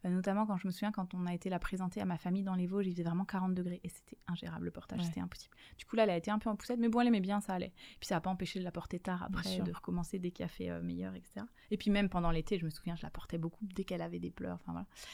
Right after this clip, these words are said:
Speaker 1: Et en fait, par contre, pour le coucher, pour Ali Rose, encore, on avait été, on était encore, euh, pas complètement libre par rapport à ça et on l'a laissé un petit peu pleurer, euh, cinq minutes, dix minutes peut-être maximum parfois,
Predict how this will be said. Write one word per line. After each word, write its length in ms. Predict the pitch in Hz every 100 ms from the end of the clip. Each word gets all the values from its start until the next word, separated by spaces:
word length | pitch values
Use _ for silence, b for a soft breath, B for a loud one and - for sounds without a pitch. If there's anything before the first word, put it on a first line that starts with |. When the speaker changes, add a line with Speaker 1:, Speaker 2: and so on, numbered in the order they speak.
| B B B B
Speaker 1:
Et 140 | 202 202
en 80 |
fait, 160 | 196 -
par 180 | 220 -
contre, 220 | 269 269
pour 80 | 202
le 80 | 185
coucher, 400 | - - 220 220
pour 200 | - 185
Ali 160 | 190
Rose, 300 | 185 202 214
encore, 400 | - 180 208 208 190
on 120 | 180
avait 220 | 180 180
été, 240 | 180 - 202
on 120 | 185
était 240 | 185 196
encore, 380 | 190 - 254 226
euh, 80 | 190
pas 180 | - 214
complètement 400 | 214 214 208 196
libre 220 | 220 226
par 120 | 208
rapport 260 | 190 185 185
à 40 | 180
ça 280 | 226 233
et 80 | 214
on 60 | 180
l'a 100 | 175
laissé 260 | 175 -
un 80 | 233
petit 140 | 202 190
peu 140 | 214
pleurer, 440 | 208 196 185 208 208
euh, 120 | 180
cinq 340 | - 202 -
minutes, 400 | 208 202 214 - 185
dix 120 | 202
minutes 260 | 208 214
peut-être 220 | 214 190 190
maximum 380 | 190 - 196 202
parfois, 340 | 185 -